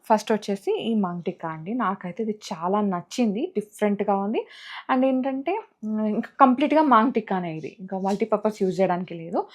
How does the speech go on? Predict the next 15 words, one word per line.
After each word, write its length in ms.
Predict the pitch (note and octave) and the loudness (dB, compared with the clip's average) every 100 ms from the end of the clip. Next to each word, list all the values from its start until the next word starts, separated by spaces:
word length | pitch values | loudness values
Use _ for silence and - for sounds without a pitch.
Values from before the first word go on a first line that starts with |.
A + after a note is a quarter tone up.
| - - - | -20 -20 -8
ఇది 80 | B3 | -6
సీజెడ్స్, 460 | B3 B3 A#3 A3 - | 0 2 4 2 4
పచ్చి 220 | A3+ A3+ | 2 2
సీజెడ్స్ 320 | B3 B3 B3 - | 0 2 2 0
కాంబినేషన్ 580 | G#3+ G3 G3+ G3+ G#3 | 0 2 0 0 -4
ప్రకారం 280 | F#3+ F#3 C#4+ | -6 -4 0
అట్లా 220 | B3 F#3 | 0 0
వచ్చేసిందండి, 720 | F3 - F3 F#3 D#3+ D#3 B3+ G4+ | -2 -2 -6 -6 -8 -6 -2 2
యూనిక్‌గా 460 | A#3 G#3+ G#3+ G3+ | 4 4 2 0
ఉంది. 300 | F3+ E3 G#3 - _ _ _ - | -4 -4 -10 -10 _ _ _ 0
ఇది 100 | B3 | 8
వెయిట్ 220 | C4 C#4+ | 8 8
వచ్చేసరికి 520 | C#4+ C#4+ C4 B4+ - | 2 0 -2 2 4
ఎయిట్ 220 | A#3+ B3+ - | 4 4 4
పాయింట్ 340 | C4+ C#4+ D#4 | 6 6 4